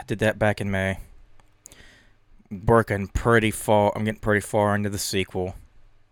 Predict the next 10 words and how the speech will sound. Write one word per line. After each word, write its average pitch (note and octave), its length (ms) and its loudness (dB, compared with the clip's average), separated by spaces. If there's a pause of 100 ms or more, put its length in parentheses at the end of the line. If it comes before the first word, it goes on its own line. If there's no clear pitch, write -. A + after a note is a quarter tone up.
(840)
And G2 300 -2
then, F#2 320 -2
uh, F#2 300 0
then G2+ 160 -2
I G#2 100 2
got G2+ 160 0
this G2+ 120 -2
other F#2+ 220 0
writing F#2 380 0
thing F2+ 400 -4